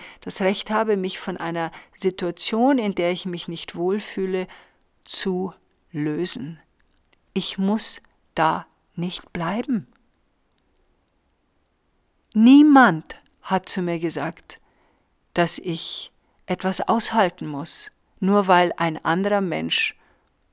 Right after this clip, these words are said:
meint, das wäre sein Recht oder seine Freude oder seine dumme Angewohnheit oder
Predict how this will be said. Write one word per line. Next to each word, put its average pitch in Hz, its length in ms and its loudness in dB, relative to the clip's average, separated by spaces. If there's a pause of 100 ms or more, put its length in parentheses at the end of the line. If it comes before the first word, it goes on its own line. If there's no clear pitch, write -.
(220)
meint, 156 420 0
das - 260 -6
wäre 160 200 -2
sein 147 300 -2
Recht 170 420 -6
oder 156 300 -2
seine 151 280 -6
Freude 180 580 0
oder 151 260 -4
seine - 500 -6
dumme 156 400 -2
Angewohnheit 175 840 -2
oder 151 300 -2